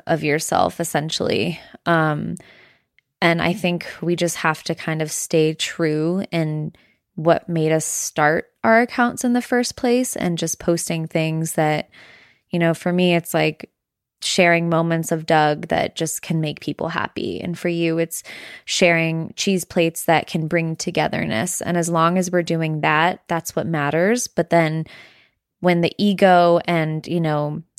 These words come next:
the machine and just all of that manufactured stuff comes in and it creeps in and it kinda infiltrates what we know is real,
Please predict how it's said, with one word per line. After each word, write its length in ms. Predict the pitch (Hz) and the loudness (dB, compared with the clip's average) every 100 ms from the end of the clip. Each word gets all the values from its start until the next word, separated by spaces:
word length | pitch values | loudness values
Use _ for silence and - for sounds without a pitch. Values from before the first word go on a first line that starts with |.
| - | -2
the 80 | 160 | 0
machine 680 | 160 170 - 208 202 175 165 | 2 0 2 4 4 2 0
and 240 | - 165 | -2 -4
just 200 | 160 - - | -4 -6 -2
all 180 | 160 165 | 2 4
of 200 | 185 175 | 4 2
that 560 | 170 156 156 - - - | 2 4 4 2 -4 -10
manufactured 1200 | 170 175 175 190 185 170 180 196 - - 160 156 | -4 0 0 2 0 0 0 0 -4 -4 -4 -4
stuff 600 | - - - 170 170 - | -6 -2 0 0 -4 -10
comes 380 | - 185 175 165 | -4 -2 0 0
in 220 | 175 175 | -2 -2
and 180 | 147 - | -4 -8
it 100 | - | -10
creeps 420 | - 185 165 - | -4 -4 -2 -2
in 160 | 185 175 | 0 0
and 160 | 156 | -2
it 140 | - - | -4 -6
kinda 440 | - 165 - - - - - - _ 196 | -4 -2 0 -4 -8 -18 -20 -20 _ 0
infiltrates 640 | 185 190 190 - 175 - | 2 0 0 0 0 2
what 160 | 185 208 | 0 2
we 160 | 240 | 2
know 380 | 240 190 208 214 | 2 4 6 6
is 200 | 165 156 | 4 0
real, 720 | 147 160 180 - - - 190 | -2 0 0 0 -2 -4 -6